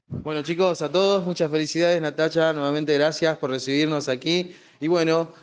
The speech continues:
eh, que sigan creciendo los chicos de Perico, nuestros atletas. Ahí levanten, chicos, ahí el puño. Saluden ahí, muestren las medallas, porque son los chicos de Perico que se están luciendo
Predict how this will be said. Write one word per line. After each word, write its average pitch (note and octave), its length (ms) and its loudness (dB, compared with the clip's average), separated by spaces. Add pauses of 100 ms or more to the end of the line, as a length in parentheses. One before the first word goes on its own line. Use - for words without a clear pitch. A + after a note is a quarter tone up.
eh, C3 240 0
que C#3+ 340 2
sigan F3+ 260 0
creciendo F3+ 420 0
los D3+ 140 0
chicos D#3 240 -2
de C3+ 100 -2
Perico, E3 340 0
nuestros D#3+ 380 -2
atletas. F3+ 680 0 (120)
Ahí D#3+ 220 2
levanten, D#3+ 360 2
chicos, E3+ 460 0
ahí D3+ 180 0
el D3 140 0
puño. F3+ 540 0 (220)
Saluden E3 500 2
ahí, F3 180 2
muestren E3+ 340 2
las C#3 140 2
medallas, F3+ 760 2 (260)
porque D#3 240 2
son F#3 160 0
los E3+ 100 2
chicos F3 260 0
de F3 120 2
Perico F#3 460 2
que D3+ 100 -4
se D3+ 100 -4
están F3 260 0
luciendo F#3 680 0